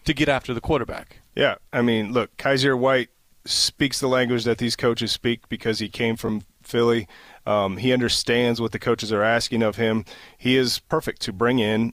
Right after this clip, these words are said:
Speaker 2: and be the Mike backer, to make the checks, to run the defense, to control the huddle. Um, he understands the vision probably better than just about anybody on this roster. And so, yeah, what do you do with Zaven Collins? You don't take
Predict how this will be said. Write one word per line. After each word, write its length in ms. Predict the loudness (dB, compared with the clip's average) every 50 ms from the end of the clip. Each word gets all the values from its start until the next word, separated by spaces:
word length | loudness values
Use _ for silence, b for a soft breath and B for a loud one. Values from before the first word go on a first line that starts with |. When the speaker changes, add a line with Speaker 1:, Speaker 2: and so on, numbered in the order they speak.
| -8 _
Speaker 2:
and 360 | -6 -4 -2 -2 -2 -2 -2
be 100 | -2 0
the 120 | 2 2 2
Mike 260 | 2 2 0 -2 -2
backer, 360 | -2 -2 -2 -2 -2 -4 -4
to 120 | -4 -4 -4
make 200 | -2 -2 -2 -4
the 80 | -4
checks, 380 | -4 -2 -2 -2 -2 -2 -4 -8
to 120 | -6 -4 -2
run 160 | 0 0 0
the 80 | 0 0
defense, 540 | -2 -4 -4 -2 -2 -2 -2 -2 -4 -6
to 300 | -4 -4 -2 -4 -4 -6 -10 _
control 440 | -8 -6 -6 -4 -2 0 0 0 2
the 160 | 0 0 0
huddle. 340 | 0 0 0 0 0 -2 B B B B B B B B
Um, 400 | 0 2 2 4 2 2 0 -4 -10 -8
he 200 | -2 2 2 4
understands 760 | 4 4 2 0 0 0 2 2 4 2 2 0 -2 -4 -4
the 140 | -2 -2 -2
vision 640 | 0 2 0 2 2 2 0 0 0 -2 -4 -6 -8 -12 _ _ -20 -20 -18 -6
probably 520 | -2 0 0 2 2 0 0 2 0 0
better 340 | 2 2 2 4 4 2 2
than 240 | 4 2 2 2 2
just 240 | 0 -2 -2 0
about 220 | 0 0 0 0 2
anybody 420 | 0 0 2 2 2 2 2 2 0
on 260 | 0 0 0 2 2
this 200 | 0 0 0 0
roster. 560 | 0 2 2 2 0 -2 -4 -4 -6 -6 B B B B B B B B B B
And 120 | 0 0 2
so, 440 | 2 4 4 4 4 4 0 -2 -4 -2
yeah, 200 | 0 2 2 2
what 160 | 2 2 2
do 60 | 2
you 80 | 2 2
do 160 | 2 2 2
with 100 | 2 2
Zaven 240 | 2 0 0 -2 -2
Collins? 320 | 0 0 -2 -2 -2 -2
You 80 | 0 2
don't 280 | 4 4 4 2 0 -4 _ -6
take 400 | -2 0 2 0 0 -2 -8